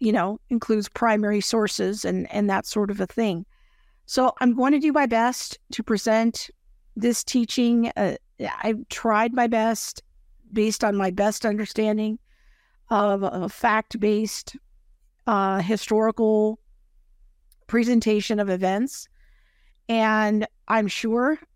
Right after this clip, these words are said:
with that, that there are things I have missed. There are facts that I will not talk about that some people may think are crucial, vital, and, um,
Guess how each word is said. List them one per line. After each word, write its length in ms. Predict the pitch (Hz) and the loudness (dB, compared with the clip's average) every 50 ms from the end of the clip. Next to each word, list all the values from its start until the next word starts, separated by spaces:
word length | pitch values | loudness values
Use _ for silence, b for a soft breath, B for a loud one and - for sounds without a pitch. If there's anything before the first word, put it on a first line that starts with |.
| _ _ _ _ _ _ _ | _ _ _ _ _ _ _
with 320 | - 214 214 226 233 - - | -6 -2 0 0 0 0 0
that, 340 | 226 190 196 208 233 254 - | 0 2 2 2 0 0 0
that 120 | 208 190 | -2 -2
there 220 | - 208 208 196 196 | 0 0 0 0 -2
are 60 | 196 | -2
things 300 | - - 214 208 196 - | -2 -2 -2 -2 0 -2
I 120 | 156 190 | -2 -2
have 200 | 180 180 - - | -2 -4 -4 -4
missed. 560 | - 208 226 277 339 330 - - - - - - _ _ _ _ _ _ _ _ _ _ - 214 | -2 0 2 2 2 0 -2 -10 -14 -16 -18 -20 _ _ _ _ _ _ _ _ _ _ -8 -2
There 200 | 208 208 196 196 | 0 2 2 2
are 440 | 196 196 196 190 190 185 - - _ _ _ - | 2 2 0 0 -2 -4 -6 -8 _ _ _ -14
facts 540 | 196 - - 226 214 226 220 - - - - | -10 -4 0 0 2 0 0 -2 -8 -8 -4
that 160 | - 220 214 | -2 0 0
I 80 | 190 202 | 2 0
will 220 | 196 196 185 185 | 0 -2 -2 -2
not 360 | 175 180 180 196 233 262 - - | -2 -2 2 2 2 2 0 -2
talk 280 | - - 277 277 269 - | -2 0 0 0 0 0
about 500 | 254 254 269 277 302 339 392 381 - - | 0 2 2 2 2 2 0 -2 -8 -8
that 320 | - 226 202 202 214 190 - | -8 -4 -2 -2 -2 -2 -2
some 240 | - 220 226 226 214 | 0 0 2 2 2
people 320 | 220 226 220 - 233 220 | 0 -2 0 2 2 2
may 180 | 214 220 214 208 | 4 2 2 0
think 380 | - - 220 226 240 240 - | 0 0 0 2 2 2 2
are 400 | 233 202 190 190 180 170 196 - _ _ _ _ _ _ _ _ _ _ | 0 0 0 0 -2 -2 -4 -8 _ _ _ _ _ _ _ _ _ _
crucial, 500 | - - 269 277 294 - - 349 349 415 - _ - - | -10 -4 -2 -2 -2 0 0 -2 -2 -2 -6 _ -10 -6
vital, 600 | 214 220 220 202 202 226 240 262 277 320 359 349 _ _ _ _ _ - | -6 -4 0 0 2 2 2 2 2 0 0 -4 _ _ _ _ _ -4
and, 400 | 214 196 196 190 185 190 190 - - - | -4 -2 0 0 0 -2 -4 -6 -8 -6
um, 420 | 214 196 190 196 190 180 185 196 | -4 -4 -2 -2 -4 -4 -6 -8